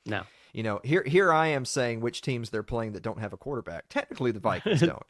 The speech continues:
Speaker 2: It's
Speaker 1: Right.
Speaker 2: amazing what Dobbs has been able to do, but he's not their starting quarterback.
Speaker 1: Right.
Speaker 2: Uh, well, for now, who, who knows?
Speaker 1: <laughs> Right.
Speaker 2: Um, th-, this is another situation, Mike, where I'm gonna be honest with you.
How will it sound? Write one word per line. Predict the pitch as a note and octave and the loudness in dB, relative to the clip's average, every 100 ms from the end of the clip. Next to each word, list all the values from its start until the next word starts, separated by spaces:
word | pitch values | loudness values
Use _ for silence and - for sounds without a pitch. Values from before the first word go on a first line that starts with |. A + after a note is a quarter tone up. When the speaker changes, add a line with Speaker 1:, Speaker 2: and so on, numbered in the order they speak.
| - - | -20 4
Speaker 2:
It's | - G#3 | 10 10
Speaker 1:
Right. | A3+ | 10
Speaker 2:
amazing | C4 F4 C4 A3+ | 10 6 6 6
what | F#3+ E3 | 6 8
Dobbs | E3+ F3 D3+ | 8 6 4
has | C3 | -2
been | D#3 | 0
able | D3+ C3+ | 0 0
to | C3 | 0
do, | C#3 C#3 C#3 | 2 2 2
but | F3+ | 0
he's | A3 - | -2 0
not | C#3+ A2+ | -2 -2
their | |
starting | G2+ F#2 D2+ | -6 -8 -8
quarterback. | - - - - _ _ _ | -14 -16 -14 -18 _ _ _
Speaker 1:
Right. | G#2+ F#2+ F#2+ _ _ - | -4 -4 -4 _ _ -6
Speaker 2:
Uh, | G#2 F#2 F2 A#2 | -4 -4 -6 -4
well, | G2 F2+ _ _ | -4 -4 _ _
for | G2+ | -4
now, | F2+ E2 D2+ F#2+ _ | -4 -4 -6 -10 _
who, | A2+ A#2 - - - - - - | -12 -12 -8 -10 -10 -14 -16 -2
who | C3 | 2
knows? | C3 A2 F2 G3 | 4 4 2 0
Speaker 1:
<laughs> | - D#3+ - | 2 -4 -6
Right. | - D3 | -2 4
Speaker 2:
Um, | D3 C#3 C3 - C3+ | 6 4 2 -6 -4
th-, | F3+ G#3+ | -4 0
this | E3 D4 | 2 2
is | D4+ | 2
another | A#3 F#3 F3+ | 0 0 0
situation, | E3 E3+ - C3 C3+ - A#2 | 0 -2 -4 0 0 0 -2
Mike, | B2 A#2+ | -2 -2
where | |
I'm | D3 | -2
gonna | D3 | -2
be | A#2 | -2
honest | A2+ A2+ A2 - | 0 -2 -4 -10
with | F#2 | -12
you. | F2+ F2+ | -10 -10